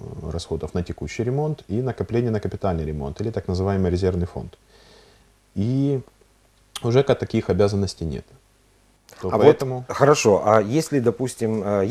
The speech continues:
Speaker 2: есть ли какие-то цифры, э, ну, хотя бы такие вот приблизительные, там, близкие, близкие
Speaker 1: Есть,
Speaker 2: к,
Speaker 1: конечно.
Speaker 2: к оригиналу? Че-, э, например, на сегодняшний момент вот, э, тариф на содержание жилья жековский,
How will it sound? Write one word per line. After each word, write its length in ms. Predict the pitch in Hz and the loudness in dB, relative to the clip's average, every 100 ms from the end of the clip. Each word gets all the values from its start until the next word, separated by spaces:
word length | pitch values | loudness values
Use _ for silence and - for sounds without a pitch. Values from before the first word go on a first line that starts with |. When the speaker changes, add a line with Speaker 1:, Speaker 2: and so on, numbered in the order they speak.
| 185 | 2
Speaker 2:
есть 120 | 196 | 2
ли 60 | |
какие-то 400 | 147 117 127 - | -4 -2 -6 -4
цифры, 600 | 110 - 170 175 110 101 - - - - - | -4 2 2 2 2 2 0 -20 -20 -20 -8
э, 240 | 95 98 95 | 0 2 4
ну, 120 | 165 | 2
хотя 280 | 120 120 110 | 2 2 2
бы 160 | 101 | 2
такие 320 | 95 90 87 | -4 -4 -4
вот 260 | 80 80 - | -2 -4 -4
приблизительные, 880 | - 123 117 120 120 101 87 82 78 | 4 4 4 2 0 -2 -4 -4 -6
там, 260 | 71 73 73 - | -6 -8 -10 -16
близкие, 640 | - 69 85 113 113 - 87 | -16 -10 -2 0 0 -4 -4
близкие 520 | 110 110 - 90 87 | 0 -2 -2 0 0
Speaker 1:
Есть, 140 | 139 | 0
Speaker 2:
к, 20 | |
Speaker 1:
конечно. 220 | - 87 80 | -2 -4 2
Speaker 2:
к 60 | |
оригиналу? 640 | 131 120 131 196 208 117 - - | 2 4 2 4 4 4 0 -18
Че-, 160 | - 147 | -2 2
э, 180 | 123 113 | 8 8
например, 420 | 120 120 127 120 | 6 2 2 4
на 100 | 117 | 2
сегодняшний 520 | - 123 113 107 113 | 0 0 0 0 0
момент 320 | 113 156 185 117 | 0 0 -2 2
вот, 260 | 117 - - | 2 2 -2
э, 420 | 104 104 101 101 - - - - | 2 4 4 2 -2 -20 -20 0
тариф 300 | 127 131 113 | 4 4 2
на 100 | 107 | -2
содержание 600 | 101 104 107 107 101 95 | 0 0 2 4 4 2
жилья 380 | 90 95 95 82 | 0 0 2 4
жековский, 600 | 104 190 156 95 - 73 | 8 8 6 -2 -14 -14